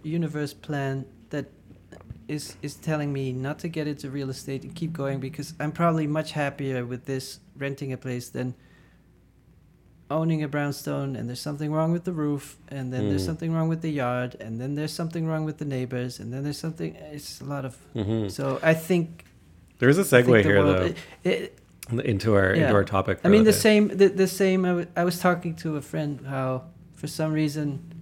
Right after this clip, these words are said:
Speaker 1: he's showing a lot in China, and I'm showing a lot in Japan.
Speaker 2: Mm.
Speaker 1: And I'm like, "Yeah, wha-, whatever it is, the universe or whatever," but I'm very happy that it was Japan 'cause I like the food a lot more, so.
Speaker 2: They also have the lowest rate of, um, unhoused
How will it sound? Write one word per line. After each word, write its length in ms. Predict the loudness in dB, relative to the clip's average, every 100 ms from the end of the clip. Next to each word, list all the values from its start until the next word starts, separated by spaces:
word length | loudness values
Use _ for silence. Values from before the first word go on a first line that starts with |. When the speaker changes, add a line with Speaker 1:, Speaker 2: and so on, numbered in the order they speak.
| -18 -20 -20 -20
Speaker 1:
he's 200 | -2 0
showing 360 | 2 2 4 4
a 40 |
lot 180 | 4 2
in 140 | 2 -4
China, 500 | -4 -2 0 0 -2
and 140 | -2
I'm 120 | -4
showing 320 | -6 -6 -4 -4
a 40 |
lot 180 | -4 -4
in 120 | -6
Japan. 440 | -8 -8 -6 -4 -2
Speaker 2:
Mm. 360 | 0 -2 -4 -8 -18 -20 -20 -20 -14
Speaker 1:
And 80 | -10
I'm 80 | -8
like, 220 | -8 -8
"Yeah, 360 | -2 0 0 -2 -8 -20 -20 -10
wha-, 240 | -2 0 2
whatever 340 | 4 4 4
it 100 | 4
is, 220 | 4 2
the 80 | 0
universe 580 | 0 0 0 -2 -2 -4
or 80 | -6
whatever," 460 | -4 -4 -4 -4
but 240 | -4 -4 -4 -10 -10
I'm 120 | -6
very 240 | 0 2
happy 360 | 2 0 -2 -4
that 140 | -6 -8
it 60 |
was 140 | -10 -12
Japan 300 | -8 -4 -4
'cause 120 | -4
I 60 | -4
like 220 | -4 -6
the 80 | -8
food 260 | -8 -8 -6
a 20 |
lot 180 | -10 -10
more, 200 | -12 -14 -8
so. 60 | 2
Speaker 2:
They 80 | 4
also 200 | 6 2
have 100 | 2
the 120 | 0
lowest 380 | 2 2 0 -2
rate 160 | -2
of, 320 | -2 -4 -4 -6
um, 460 | -4 -4 -8 -12 -18 _ _ -4
unhoused 600 | -2 -2 -2 -2 -4